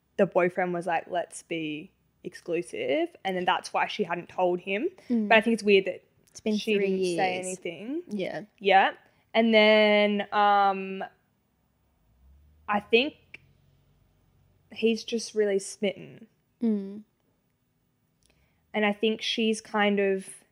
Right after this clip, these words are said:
Speaker 1: sounds like, she's not, like, using him 'cause it's not like they're physically doing things,
Speaker 2: No.
Speaker 1: you know?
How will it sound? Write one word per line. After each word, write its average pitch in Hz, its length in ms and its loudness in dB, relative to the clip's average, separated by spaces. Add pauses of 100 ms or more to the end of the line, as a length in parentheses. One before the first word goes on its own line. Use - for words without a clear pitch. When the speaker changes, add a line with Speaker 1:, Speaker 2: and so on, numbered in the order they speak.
(960)
Speaker 1:
sounds 233 440 -2
like, 247 340 2 (260)
she's 269 200 -10
not, 339 180 2
like, 285 220 0
using 226 360 0
him 190 180 -4
'cause 202 140 -4
it's 208 140 -16
not 247 120 -6
like 262 180 -2
they're 208 200 0 (180)
physically 208 440 -2
doing 185 460 -6 (260)
things, 233 200 0 (200)
Speaker 2:
No. - 40 -12
Speaker 1:
you 196 80 -8
know? 180 320 -8